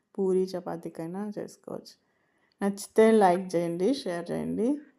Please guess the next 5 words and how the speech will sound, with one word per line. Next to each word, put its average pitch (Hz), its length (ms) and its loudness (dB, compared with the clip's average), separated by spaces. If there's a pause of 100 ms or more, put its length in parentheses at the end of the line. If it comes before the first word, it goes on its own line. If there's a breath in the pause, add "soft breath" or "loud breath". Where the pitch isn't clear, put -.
(360)
సబ్స్క్రైబ్ 202 580 2
చేసేది 196 400 2
మర్చిపోద్దు 175 680 -2
కొత్తగా 180 480 -2
చూసేవాళ్ళు. 175 760 -6